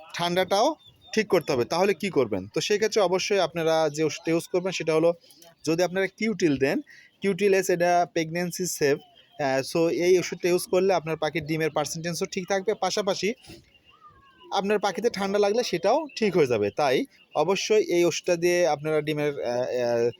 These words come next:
পার্সেন্টেজ ঠিক রেখে যদি ঠান্ডার কোর্স করাতে চান, তাহলে এই ওষুধটা দিয়ে করাতে পারেন।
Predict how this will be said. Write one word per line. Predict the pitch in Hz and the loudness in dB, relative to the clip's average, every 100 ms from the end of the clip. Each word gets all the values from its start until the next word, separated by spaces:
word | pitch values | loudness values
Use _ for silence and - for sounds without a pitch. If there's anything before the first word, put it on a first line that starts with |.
| - - _ - - | -14 -20 _ -10 -4
পার্সেন্টেজ | 165 175 170 180 - | -2 -2 -6 -6 -4
ঠিক | - 220 208 | -2 0 2
রেখে | 175 - 160 165 | 0 0 -2 0
যদি | 143 143 151 | -2 -4 -6
ঠান্ডার | 151 147 151 156 156 | -4 -6 -2 -2 -2
কোর্স | 156 160 - | -2 -4 -2
করাতে | 156 156 | -2 -2
চান, | 147 226 | -4 -4
তাহলে | 190 165 | -2 2
এই | 151 | 2
ওষুধটা | - 151 | 0 -6
দিয়ে | 165 - | -8 -2
করাতে | 165 135 | -2 0
পারেন। | 117 95 | -4 -6